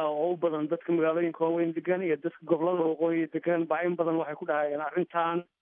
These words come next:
een, qoryaha waa inaad wax ka qabateen, sababtoo ah waxay sababaysaa, eh, dhibaatooyin badan oo dilka maalin kasta dhacaya qoryahaasa loo adeegsadaa.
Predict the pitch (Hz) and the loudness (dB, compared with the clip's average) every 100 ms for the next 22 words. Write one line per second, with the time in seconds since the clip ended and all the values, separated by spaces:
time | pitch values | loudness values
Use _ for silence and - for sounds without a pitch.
0 | - 151 147 147 156 - 160 170 170 160 | -6 -4 -2 -2 -2 -2 0 2 2 0
1 | 165 165 156 - 180 180 175 202 202 196 | 0 -2 -4 -4 0 -2 -2 -2 -2 0
2 | 175 165 175 160 156 160 165 - 160 156 | -2 -2 -2 0 0 0 -2 -2 -2 0
3 | 156 - _ _ _ 165 165 160 - 165 | -2 -4 _ _ _ 0 0 -2 -2 0
4 | 160 156 151 - _ _ 190 160 156 175 | 0 0 -4 -8 _ _ -4 -2 -2 0
5 | 165 160 196 185 165 170 175 185 185 160 | 0 0 0 0 0 0 0 -2 -4 -4
6 | 143 143 180 - 170 165 170 165 - 170 | -4 0 0 0 -2 0 0 -4 -12 -4
7 | 156 160 160 165 175 165 156 160 160 160 | -2 0 0 0 0 -2 -2 -2 0 0
8 | 147 143 160 143 | -2 -6 -4 -4